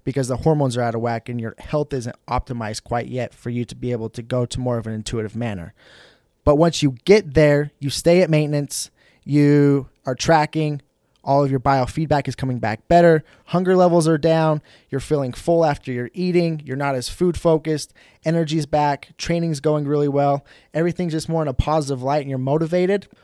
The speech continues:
Well, what's cool about this, if you're happy with how your body looks,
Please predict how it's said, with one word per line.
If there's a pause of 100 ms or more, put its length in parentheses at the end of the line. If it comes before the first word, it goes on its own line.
(160)
Well,
what's
cool
about
this,
if
you're
happy
with
how
your
body
looks,